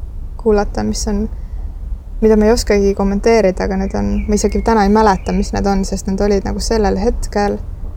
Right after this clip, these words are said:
ja selles kohas ja tundus, et oh, nüüd on õige aeg.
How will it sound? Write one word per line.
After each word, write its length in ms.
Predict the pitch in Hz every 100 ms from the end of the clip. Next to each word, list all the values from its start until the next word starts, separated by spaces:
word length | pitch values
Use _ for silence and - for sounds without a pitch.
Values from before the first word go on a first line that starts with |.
| - - - - -
ja 680 | 202 196 196 190 190 - - 214
selles 380 | - 202 190 -
kohas 760 | 226 240 208 196 202 - - -
ja 60 | 202
tundus, 360 | 202 196 - 196
et 160 | -
oh, 120 | 202 -
nüüd 200 | 208 196
on 100 | 196
õige 240 | 196 196 196
aeg. 280 | 196 208